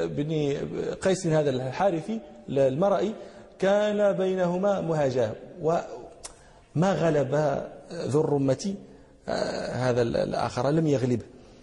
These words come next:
فجاء مرة جرير إلى خاله وقال له: "أنشدني ما هجوت به المرائي". فأنشده قصيدته وهي طويلة،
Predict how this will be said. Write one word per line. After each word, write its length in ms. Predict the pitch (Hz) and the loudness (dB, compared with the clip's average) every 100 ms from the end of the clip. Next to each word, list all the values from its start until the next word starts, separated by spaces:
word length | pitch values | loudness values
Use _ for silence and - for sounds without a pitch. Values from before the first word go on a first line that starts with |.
| - - - _ | -20 -20 -20 _
فجاء 560 | - 196 190 262 233 233 | 2 2 4 4 4 2
مرة 320 | 233 226 220 | 2 2 2
جرير 540 | 247 180 214 214 170 - - - - - _ - | 2 4 4 4 0 -2 -10 -20 -20 -20 _ -2
إلى 480 | 170 190 240 240 185 | 0 4 4 4 2
خاله 500 | 214 220 196 175 170 | 4 2 2 0 0
وقال 360 | 175 180 214 | 0 0 0
له: 280 | 214 214 208 | 2 2 0
"أنشدني 600 | 202 220 180 214 226 214 - - - | -2 -4 -2 0 0 -2 -8 -20 -6
ما 320 | 175 202 175 | 0 2 4
هجوت 300 | 175 185 180 | 2 2 2
به 220 | 170 156 147 | 0 0 0
المرائي". 440 | 143 131 120 98 - - - - - - - | 0 0 -2 -6 -14 -20 -20 -20 -20 -18 -4
فأنشده 600 | - 156 175 151 139 135 | 0 2 2 2 2 0
قصيدته 520 | 139 131 123 107 107 110 - | -4 -2 -2 -2 -4 -8 -4
وهي 240 | 147 147 151 | 0 2 2
طويلة، 920 | 139 139 127 123 117 110 110 117 | 2 0 0 0 0 0 -2 -2